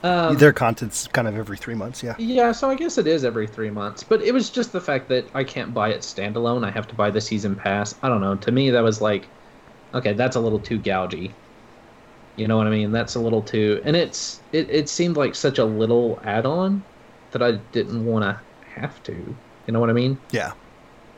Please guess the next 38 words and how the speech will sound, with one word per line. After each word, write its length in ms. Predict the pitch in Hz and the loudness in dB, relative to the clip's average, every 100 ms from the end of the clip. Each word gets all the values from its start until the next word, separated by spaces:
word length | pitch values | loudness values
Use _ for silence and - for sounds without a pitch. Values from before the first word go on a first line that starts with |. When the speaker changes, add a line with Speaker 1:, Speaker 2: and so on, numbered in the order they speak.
| - - - - - - 135 | -20 -20 -20 -20 -20 -8 0
Speaker 1:
Um, 380 | 131 123 120 | 2 4 2
because 360 | 117 139 180 151 | 2 2 2 0
I, 240 | - 160 - | 0 -2 0
I 100 | 160 | 2
don't 280 | 170 160 139 | 2 0 0
know 140 | 156 | 2
what 140 | 135 127 | 4 2
all 180 | 113 107 | 0 -2
is 100 | 107 | -4
involved 340 | 101 104 104 | -6 -6 -4
in 100 | 95 | -6
it. 120 | 98 104 | -8 -10
I, 260 | 110 110 110 | -6 -6 -4
I'm 200 | 110 110 | -2 -2
assuming 280 | 110 - 135 | 0 2 2
there's 180 | 120 113 | 2 0
some 120 | 123 | -2
kind 140 | 113 113 | -2 -2
of 100 | 104 | 0
array 180 | 98 98 | 0 0
just 280 | 104 104 113 - - - | -2 -4 -10 -18 -20 -2
based 220 | 107 101 | 0 0
upon 240 | - 110 104 | -2 -2 0
what 100 | 101 | 0
I've 140 | 98 | -2
seen 240 | - 101 | -2 -4
in 120 | 95 98 | -2 -2
Twitter 480 | - 107 104 101 | 0 4 4 4
and 300 | - 113 110 | 2 2 4
a 60 | 107 | 4
whole 100 | 127 | 2
bunch 180 | 117 110 | 2 2
of 40 | |
weapons, 500 | 127 208 87 87 - - - - - - - | 2 2 0 -6 -16 -20 -20 -20 -20 -20 -20
which 240 | - - | -14 -10
is 80 | 131 | -8
great, 460 | - 220 135 120 120 - - - - - - - - - | 0 2 2 0 -6 -20 -20 -20 -20 -20 -20 -20 -20 -4
but 240 | 113 113 | -2 -2